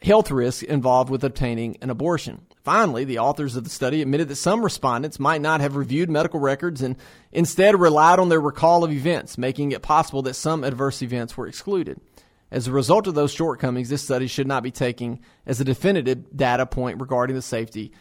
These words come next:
of telemed abortions. There is evidence that the incidence of abortion has increased during the pandemic.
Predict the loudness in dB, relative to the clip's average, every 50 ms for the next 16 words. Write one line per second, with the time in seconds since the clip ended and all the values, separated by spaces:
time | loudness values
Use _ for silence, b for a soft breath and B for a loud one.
0 | b b -14 -12 -6 -2 -2 -2 -2 -2 -4 -4 -4 -6 -4 -2 0 0 0 0
1 | -2 -6 -10 -12 -16 -20 -20 _ _ _ _ _ _ _ _ _ _ 0 2 2
2 | 2 4 6 6 6 8 6 4 4 2 2 0 0 0 2 2 2 2 2 2
3 | 2 4 4 4 4 4 4 4 2 2 2 2 2 2 2 2 2 2 2 2
4 | 2 2 2 2 0 0 0 0 0 2 2 2 2 2 2 0 0 -4 -10